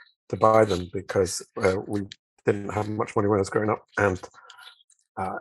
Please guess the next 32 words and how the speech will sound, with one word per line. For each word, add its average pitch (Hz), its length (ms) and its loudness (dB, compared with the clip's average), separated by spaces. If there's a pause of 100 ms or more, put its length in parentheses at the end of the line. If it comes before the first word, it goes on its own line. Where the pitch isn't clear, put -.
I - 60 2
had 123 160 -4
to - 100 -12
save 98 220 4
a 98 40 0
lot. 85 160 -4 (120)
They 101 100 2
were 98 120 0
like, 90 220 -4 (880)
I 113 60 -4
remember 117 280 4
this, 95 220 2
and 131 60 6
I've 123 80 6
said 170 220 6
this 123 180 4
on 104 100 0
other 104 280 4 (460)
publications, 101 720 -2
so 104 200 -2
if - 540 -12
anyone's 101 300 2
listened 95 300 -2
to 101 80 -4
this, 92 200 -4
they 98 100 0
might 101 160 -6
have 98 120 -10
heard 104 160 0
it - 80 -8
before, 107 240 0
but 107 140 -4